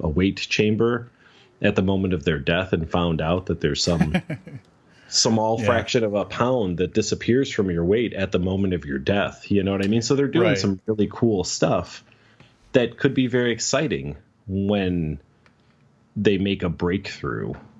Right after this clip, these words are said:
Speaker 1: you know, about just being able to say that, yeah, you know, it, it could be the human soul, but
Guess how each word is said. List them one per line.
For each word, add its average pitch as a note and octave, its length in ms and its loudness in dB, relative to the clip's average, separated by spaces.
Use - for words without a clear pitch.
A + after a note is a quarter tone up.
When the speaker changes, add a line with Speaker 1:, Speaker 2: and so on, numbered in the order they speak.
Speaker 1:
you F2 140 2
know, D2 180 0
about E2+ 340 0
just - 220 -2
being F2 220 2
able F#2 220 0
to F2+ 80 0
say A2 200 0
that, F#2+ 140 0
yeah, F#2+ 340 0
you E2+ 160 -2
know, F2 320 0
it, E2+ 240 -2
it F2 160 0
could F#2+ 180 2
be G#2 120 2
the G2+ 100 0
human G#2+ 320 0
soul, A2+ 280 0
but G#2+ 220 -2